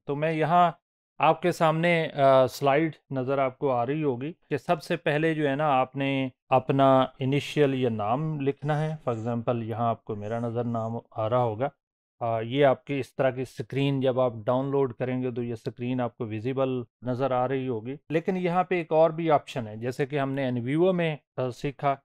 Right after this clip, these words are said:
कि वहाँ पे भी जो already existing, अ, प्रोजेक्ट्स हैं वो आप कर सकते हैं, अ, या न्यू करना चाहें तो फिर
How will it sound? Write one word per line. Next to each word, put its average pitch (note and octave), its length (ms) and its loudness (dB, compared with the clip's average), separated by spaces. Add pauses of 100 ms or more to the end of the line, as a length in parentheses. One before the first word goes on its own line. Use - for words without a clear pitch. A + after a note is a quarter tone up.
(360)
कि C#3 80 -2
वहाँ B2+ 260 0
पे D3 180 -2
भी C#3+ 200 -4
जो C#3+ 120 -4
already C#3 440 0
existing, B2 600 -6
अ, - 60 -16 (100)
प्रोजेक्ट्स B2 840 -2
हैं A#2+ 120 -6
वो B2 240 0
आप C3 220 0
कर C3 140 -2
सकते B2+ 360 -10
हैं, B2 220 -6 (480)
अ, B2 40 -10
या A#2+ 220 -4
न्यू B2 300 -2
करना C3 300 -2
चाहें B2+ 340 -6
तो C3+ 100 -6
फिर B2 340 -8